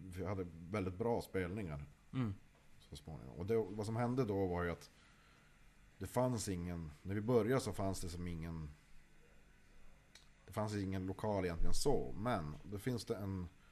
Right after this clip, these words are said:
Speaker 1: en lokal där i stan som är en kommunal lokal som, eh, vi började sätta upp på. Så här, och då var det en som var ansvarig för det. Han såg, men fan, det här är, det är ju jättebra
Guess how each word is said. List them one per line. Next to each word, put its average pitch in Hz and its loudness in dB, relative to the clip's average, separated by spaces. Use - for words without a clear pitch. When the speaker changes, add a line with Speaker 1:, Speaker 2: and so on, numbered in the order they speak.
Speaker 1:
en 107 -4
lokal 110 2
där 90 -2
i 87 -4
stan 98 -2
som 80 -8
är 80 -6
en 85 -10
kommunal 98 0
lokal 64 -8
som, 90 -2
eh, 80 -6
vi 107 -2
började 101 2
sätta 107 0
upp 156 0
på. 50 -10
Så - -8
här, 67 -4
och 80 -6
då 104 -2
var 131 4
det 135 8
en 101 0
som 98 -2
var 95 0
ansvarig 113 2
för 85 -6
det. 98 2
Han 120 -2
såg, 107 -2
men 117 0
fan, 110 2
det 82 -2
här 170 4
är, 104 0
det 110 -4
är - 2
ju 131 8
jättebra 107 6